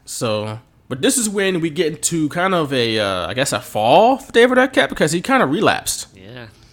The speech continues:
Speaker 1: 'Cause, again, he is a functioning alcoholic. I guess that's what he called himself.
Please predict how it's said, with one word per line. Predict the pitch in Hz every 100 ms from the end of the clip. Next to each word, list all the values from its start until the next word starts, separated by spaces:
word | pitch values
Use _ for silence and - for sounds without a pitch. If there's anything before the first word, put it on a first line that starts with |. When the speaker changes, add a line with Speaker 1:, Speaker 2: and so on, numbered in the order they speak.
| _ _ -
Speaker 1:
'Cause, | 127
again, | 127 196 107
he | 123
is | 147
a | 151
functioning | 147 156 151 151 135
alcoholic. | 135 143 110 92 160 - - _ _ _ -
I | 101
guess | -
that's | - 110
what | 120
he |
called | 117 123 117
himself. | 110 92 80